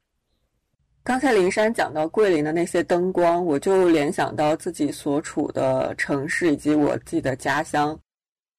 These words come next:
因为巴黎这座城市本身是和电力有着强烈关联的，巴黎有一个外号就是叫光之城，City of Light，或者是 La Ville Lumière。在路易十四的时候，也就是十七世纪，巴黎是欧洲最早在马路上装路灯的城市。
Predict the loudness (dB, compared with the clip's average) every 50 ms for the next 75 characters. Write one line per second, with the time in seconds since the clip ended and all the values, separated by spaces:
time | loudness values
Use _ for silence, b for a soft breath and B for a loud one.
0 | _ -2 2 2 4 4 2 2 0 0 0 2 2 2 2 2 0 0 0 -2
1 | -2 -2 -8 -8 -8 -8 -6 -4 -4 -4 -4 -4 -6 -6 -6 -2 -2 -2 0 -2
2 | -4 -8 -6 -6 -6 0 0 2 2 4 4 4 4 4 4 2 0 0 -2 -4
3 | -4 -4 -10 -12 -10 -8 -4 0 2 2 2 2 2 0 0 0 0 -2 -2 -2
4 | -4 -6 -6 -6 -6 -6 -6 -10 _ _ _ _ _ _ _ -2 0 2 4 4
5 | 4 4 2 2 0 2 2 2 2 0 0 0 0 0 0 -2 -6 -6 -6 -8
6 | -4 -2 -2 -2 0 0 0 0 0 0 -2 -2 -4 -4 -4 -4 -6 -6 -6 -4
7 | -6 -8 -10 _ _ _ _ _ _ _ _ -12 -6 -6 -4 -2 -2 -2 -2 0
8 | 0 0 2 2 2 0 -2 -6 -6 _ 0 0 0 0 -2 -4 -6 -4 -2 0
9 | 0 -2 0 -2 0 2 2 0 0 0 0 0 0 0 0 -2 -2 -6 -16 -20
10 | _ _ _ _ _ _ _ _ _ _ _ _ _ -2 0 2 2 2 2 0
11 | 0 0 0 -2 -4 -6 -6 -8 -8 -8 -10 -10 -6 -2 -2 0 0 0 -2 0
12 | 0 0 0 0 0 -2 -2 -2 -2 -4 -4 -4 -6 -6 -6 -6 -8 -6 -6 -6
13 | -4 -6 -6 -6 -6 -8 -6 -6 -6 -4 -2 -2 0 0 0 -2 -2 -4 -4 -2
14 | 0 0 0 0 0 -2 -2 -2 -2 0 0 0 0 -2 -4 -4 -4 -6 -4 -2
15 | 0 0 0 0 -2 -4 -6 -4 -2 0 0 0 0 0 -2 -4 -2 -2 -2 0
16 | 0 0 0 0 0 0 0 0 -2 -4 -4 -8 -10 -10 -10 -10 -10 -12